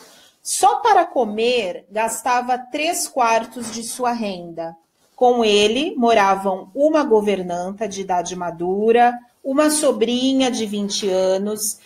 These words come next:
e um rapaz que cuidava do cavalo e da terra que pertenciam. Assinale verdadeiro para as afirmativas e falso, obviamente,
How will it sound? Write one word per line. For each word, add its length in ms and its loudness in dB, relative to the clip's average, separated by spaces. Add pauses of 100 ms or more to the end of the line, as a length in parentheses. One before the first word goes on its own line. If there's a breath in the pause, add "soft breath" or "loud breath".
(160 soft breath)
e 160 -2
um 160 0
rapaz 800 2
que 140 -10
cuidava 680 0
do 140 -8
cavalo 880 -2 (180)
e 100 -12
da 200 2
terra 500 0
que 160 -14
pertenciam. 1000 -6 (440 soft breath)
Assinale 600 0
verdadeiro 760 2
para 320 0
as 120 -6
afirmativas 1300 -6 (100)
e 80 -8
falso, 720 -2 (260)
obviamente, 960 -8